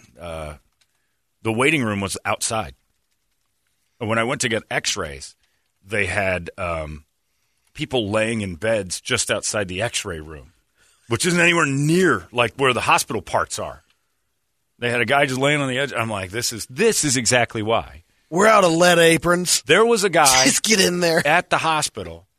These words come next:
Speaker 1: in a wheelchair who, where all, the waiting room is outside. The heaters were broken.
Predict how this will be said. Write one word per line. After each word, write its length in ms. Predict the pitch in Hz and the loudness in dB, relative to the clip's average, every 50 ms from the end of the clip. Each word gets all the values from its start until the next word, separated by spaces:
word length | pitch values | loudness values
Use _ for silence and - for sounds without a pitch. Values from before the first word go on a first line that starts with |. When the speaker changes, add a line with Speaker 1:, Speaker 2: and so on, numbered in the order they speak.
| _ _ _ _ _ _ _ _ _ _ _ - | _ _ _ _ _ _ _ _ _ _ _ -4
Speaker 1:
in 140 | 143 151 180 | -2 0 0
a 60 | 185 | 0
wheelchair 800 | 165 190 190 175 160 131 - - - 107 87 78 76 76 - _ _ _ _ _ _ _ _ _ _ | -2 0 0 0 0 -2 -2 -6 -6 -6 -6 -6 -8 -12 -16 _ _ _ _ _ _ _ _ _ _
who, 300 | - 143 139 127 127 - _ _ _ _ - | -8 -4 -4 -4 -4 -6 _ _ _ _ -14
where 320 | 135 127 127 135 131 - | -8 -2 0 0 0 0
all, 220 | 135 147 170 165 - | 0 0 0 0 0
the 120 | 143 131 | -2 -2
waiting 300 | 127 127 147 165 175 170 | 0 0 0 0 0 0
room 180 | 165 156 143 131 | 0 0 0 0
is 160 | 117 104 95 - - | -2 -4 -4 -2 0
outside. 560 | 127 151 170 - - - - 127 123 127 113 | 0 0 0 -2 -4 -2 -2 0 0 0 -2
The 60 | 110 | -4
heaters 380 | 104 - - 170 185 185 180 147 143 | -4 -4 -4 -2 -2 -2 -2 -4 -4
were 100 | 156 139 | -8 -6
broken. 540 | 107 113 117 101 95 - - 104 117 131 | -6 -4 -4 -4 -4 -4 -8 -10 -10 -12